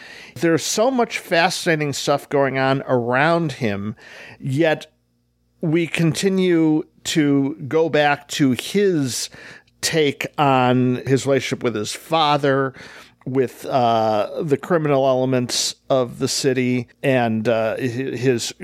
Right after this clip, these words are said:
courtship in that environment, and Spano is not holding that together for me.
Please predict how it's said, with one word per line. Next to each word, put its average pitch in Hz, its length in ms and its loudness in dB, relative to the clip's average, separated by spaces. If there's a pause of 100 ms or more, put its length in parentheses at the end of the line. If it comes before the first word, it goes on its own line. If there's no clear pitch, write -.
(260)
courtship 165 720 0 (240)
in 156 180 2
that 139 200 0
environment, 156 840 0 (100)
and 156 360 0
Spano 165 600 0
is 139 420 0
not 127 320 0
holding 131 360 -2
that 117 200 0
together 123 380 -2
for 98 240 -8
me. 98 260 -14